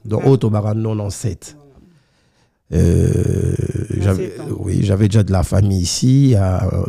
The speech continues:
Speaker 1: toute ma grande famille est ici. Et j'ai aussi de la famille de Kinshasa. Mais j'ai toujours, euh, gardé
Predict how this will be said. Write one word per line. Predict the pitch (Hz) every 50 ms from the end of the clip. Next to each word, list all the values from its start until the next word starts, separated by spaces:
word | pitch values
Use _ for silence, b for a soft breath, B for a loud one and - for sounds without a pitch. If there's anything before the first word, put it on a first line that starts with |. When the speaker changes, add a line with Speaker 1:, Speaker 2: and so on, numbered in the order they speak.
| 92 95 - - _ _
Speaker 1:
toute | - 104 -
ma | - 92 87
grande | 85 - 101 104 101
famille | - - 95 92 101 101 98
est | 85 - -
ici. | 85 - - 156 139 151 196 - _ _ _ _ _ _ _ _ _ _ _ _ _ _ _ _
Et | - 95 95 95 98 92 98 92 92 90 90
j'ai | 85 85 98
aussi | 95 92 87 - -
de | 87
la | 90 92
famille | - - 90 107 104
de | - 95
Kinshasa. | 92 - 104 95 95 101 110
Mais | 110 117 117
j'ai | 113 110 139 165
toujours, | - - 175 151 160 175 165 160 160 139 123
euh, | 113 110 107 - - -
gardé | 113 120 113 113 123 120 123 247 254 147 147 147 143